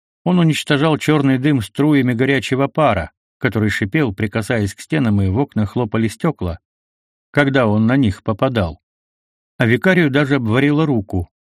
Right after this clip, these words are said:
когда он спасался от него в заднюю комнату. После того мы осторожно пробрались в передние комнаты, ещё мокрые от осевшего пара,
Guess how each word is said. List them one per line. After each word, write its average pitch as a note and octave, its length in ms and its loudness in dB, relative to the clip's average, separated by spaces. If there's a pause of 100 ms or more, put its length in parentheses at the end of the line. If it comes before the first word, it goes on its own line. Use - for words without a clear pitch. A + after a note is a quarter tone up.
(440)
когда A#2+ 320 2
он A2+ 100 2
спасался A2+ 560 -2
от G2 120 -4
него C3+ 200 0
в A2+ 80 -2
заднюю G#2+ 360 0
комнату. F2+ 500 -4 (720)
После C3 300 0
того C3+ 240 2
мы B2+ 120 2
осторожно A#2 500 0
пробрались A2 500 -2
в - 140 -18
передние A2 440 0
комнаты, G#2+ 580 -2
ещё B2+ 260 0
мокрые G#2 420 0
от F#2+ 80 -4
осевшего A#2 480 -2
пара, C#3+ 320 -2